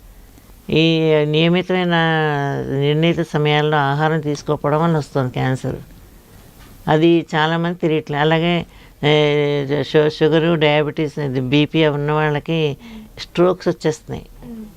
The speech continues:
Speaker 1: ఎందుకంటే మెడిసిన్ సరిగ్గా వేసుకోకపోవడం.
Speaker 2: మ్మ్.
Speaker 1: మెడిసిన్ సరిగ్గా వేసుకోకపోవడం రకరకాల కారణాలు చెప్తారు. ఆకలి అనిపించలేదు, తినలే, తినలే కదా అని మందులు వేసుకోలేదు అంటారు.
Speaker 2: మ్మ్.
Speaker 1: ఆకలి ఎందుకు వేయట్లేదు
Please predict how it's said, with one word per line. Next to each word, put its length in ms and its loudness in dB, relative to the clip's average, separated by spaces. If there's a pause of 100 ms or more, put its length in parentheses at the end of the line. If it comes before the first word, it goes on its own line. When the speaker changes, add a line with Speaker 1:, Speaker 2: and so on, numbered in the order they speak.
(100)
Speaker 1:
ఎందుకంటే 340 2
మెడిసిన్ 340 -2
సరిగ్గా 280 0
వేసుకోకపోవడం. 560 -2
Speaker 2:
మ్మ్. 840 -10
Speaker 1:
మెడిసిన్ 280 0
సరిగ్గా 260 0
వేసుకోకపోవడం 540 -2
రకరకాల 380 -2
కారణాలు 380 0
చెప్తారు. 260 0
ఆకలి 280 0
అనిపించలేదు, 480 -2
తినలే, 340 -2
తినలే 360 0
కదా 180 0
అని 100 0
మందులు 220 0
వేసుకోలేదు 460 0
అంటారు. 320 -4
Speaker 2:
మ్మ్. 680 -10
Speaker 1:
ఆకలి 340 2
ఎందుకు 200 0
వేయట్లేదు 520 -2